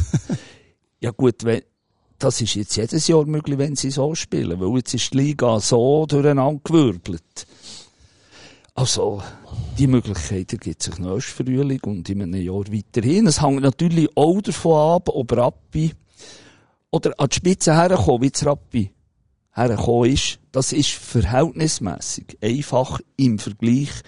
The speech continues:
Speaker 2: zum allerletzten Schritt, den man muss machen muss. Weil der letzte Schritt bedingt, dass man vielleicht ein oder zwei grosse Transfer kann machen und die besten eigenen Spieler kann behalten. Das erfordert neben dem sportlichen Effort auch nochmal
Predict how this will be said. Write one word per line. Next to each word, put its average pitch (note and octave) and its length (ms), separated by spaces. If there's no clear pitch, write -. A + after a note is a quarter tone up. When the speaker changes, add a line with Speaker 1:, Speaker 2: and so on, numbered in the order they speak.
Speaker 2:
zum A#2 200
allerletzten C#3 800
Schritt, C3 260
den B2+ 140
man A#2 160
muss A#2 200
machen - 440
muss. - 140
Weil B2 120
der C3+ 140
letzte F3 460
Schritt D#3+ 240
bedingt, D#3 580
dass A#2 160
man C3 80
vielleicht C#3 440
ein C#3 360
oder A2+ 240
zwei C3 360
grosse B2 400
Transfer C#3 540
kann D3 180
machen C3 440
und B2 160
die A#2 80
besten C#3+ 440
eigenen C#3+ 360
Spieler A#2+ 340
kann G#2 220
behalten. A#2+ 500
Das B2+ 180
erfordert D3 720
neben E3+ 180
dem F3+ 160
sportlichen C#3+ 640
Effort C#3 500
auch C3 60
nochmal B2 460